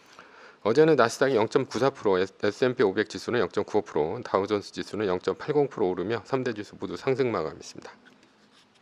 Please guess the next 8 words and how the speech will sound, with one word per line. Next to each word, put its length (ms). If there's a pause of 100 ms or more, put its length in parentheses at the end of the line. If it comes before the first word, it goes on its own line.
(680)
메인 220
이슈입니다. 500
인플레이션 560
이제 180
바닥인가? 640 (440)
어제, 500 (640)
어, 300 (100)
메인, 380